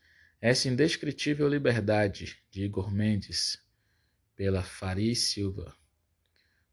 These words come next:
Fronteiras, Márcia Cupstas, da F T D. O Vizinho Alemão, de Mário Augusto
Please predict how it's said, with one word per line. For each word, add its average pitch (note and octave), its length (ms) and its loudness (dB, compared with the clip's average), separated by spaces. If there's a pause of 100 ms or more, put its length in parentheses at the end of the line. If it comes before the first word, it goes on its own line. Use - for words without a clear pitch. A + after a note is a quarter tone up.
Fronteiras, B2 880 2
Márcia G2 400 -4
Cupstas, - 840 -8 (280)
da F#2+ 140 -6
F F#2+ 180 -6
T F#2+ 160 -6
D. F#2 300 -6 (2500)
O D3+ 200 8
Vizinho C#3 460 4
Alemão, A2+ 640 4
de F#2+ 140 -8
Mário G#2 260 2
Augusto G2+ 420 -2